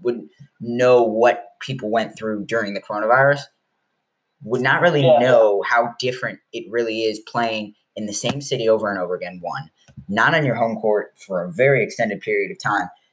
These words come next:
Speaker 1: and also staying in the, the little things, like staying in different hotels, um, not being near your family as much, so, 'cause some of these players can't go near their family because, one, coronavirus, they're gonna be, um, in Disney World, and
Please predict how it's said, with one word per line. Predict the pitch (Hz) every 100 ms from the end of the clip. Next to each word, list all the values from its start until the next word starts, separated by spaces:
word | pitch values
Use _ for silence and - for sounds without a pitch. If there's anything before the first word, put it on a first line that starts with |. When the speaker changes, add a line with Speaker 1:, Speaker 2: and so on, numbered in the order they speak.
| _
Speaker 1:
and | 107 - 131
also | 147 151 110 101 - -
staying | - - 120 127 131
in | 113 -
the, | - 113
the | 110
little | 131 147
things, | 131 98
like | 92
staying | - 113
in | 113
different | 107 104 92
hotels, | 92 - 127 135 131 127 - - - - _ _ 117
um, | 107 104 98 92 _ _ _ _ -
not | 110 117 120
being | 127 113 107
near | 98
your | 90
family | - 117 123 135
as | 131 135
much, | 127 123
so, | 110
'cause | - 104 -
some | 110
of | 110
these | 104
players | 113 113 113
can't | 110 101
go | 107 101 95 -
near | 104
their | 101 98
family | - 104 101
because, | 101 - 98 95 92 - - - _
one, | 113 110
coronavirus, | - 107 107 104 101 101
they're |
gonna | 104
be, | 98 101 _ _ _ _
um, | 101 95 92
in | 104
Disney | 120 156 113
World, | 101 95 101 - _ _ -
and | 107 98